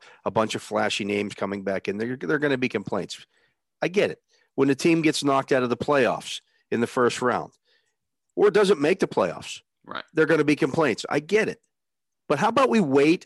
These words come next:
Speaker 1: and see what happens before we make our snap judgments? How about we just tap the brakes a little bit here and see what happens? Again, it, that's not as much fun. We can't, we can't go on, onto the comments section of my stories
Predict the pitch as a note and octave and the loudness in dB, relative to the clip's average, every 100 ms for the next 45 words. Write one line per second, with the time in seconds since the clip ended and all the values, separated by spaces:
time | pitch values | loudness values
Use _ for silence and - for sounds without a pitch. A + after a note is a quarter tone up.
0 | _ E3 F3+ - - A#2 A2 A2+ - G#2 | _ -4 -2 -2 0 2 0 -2 -8 -2
1 | A2 A2+ _ - G#2+ G#2+ G2+ F#2+ F2 G#2 | 0 0 _ -12 -4 -4 -2 -6 -6 -8
2 | - A2 G#2 G#2 G#2 G2+ G2+ - G#2 F#2+ | -6 -4 -2 -2 -2 -2 -2 -2 -4 -6
3 | - F#2 F2 - - - _ _ _ _ | -4 -6 -6 -12 -18 -20 _ _ _ _
4 | _ _ _ _ - F3 G3+ F#3 E3 E3 | _ _ _ _ -4 2 4 4 4 4
5 | E3 - _ - _ _ _ - D3+ D3+ | 2 -4 _ -20 _ _ _ -6 -2 -2
6 | - C3+ C3 C3+ B2+ A2 G#2+ G2 G2 F2+ | 0 0 4 2 2 0 0 0 -2 0
7 | G#2 F#2+ F#2+ G#2+ - E3+ D#3+ D3 C#3+ C#3+ | 0 0 0 -4 -2 0 0 0 0 -2
8 | C3+ D#3 - - _ _ - C3+ F#3+ C3+ | -4 -8 -12 -20 _ _ -8 -2 2 2
9 | A2+ A#2+ C#3+ F3+ E3+ D#3 D3+ - D#3+ A2+ | 2 0 0 2 0 2 -2 0 0 0
10 | G#2+ - C#3 C#3+ C3 - C#3 C3 C3+ C3+ | -2 -2 -4 -2 -4 -2 -2 2 2 2
11 | C3 - - - A#2+ C3 B2 A#2 D3 C#3 | -2 -6 -18 -4 0 2 2 2 0 0
12 | B2+ G#2+ - G#2 A2+ G#2+ G#2+ G#2 - A#2+ | 0 -2 -2 -2 -2 -4 -2 -4 -2 0
13 | A2+ F#2 E2+ | 0 0 -4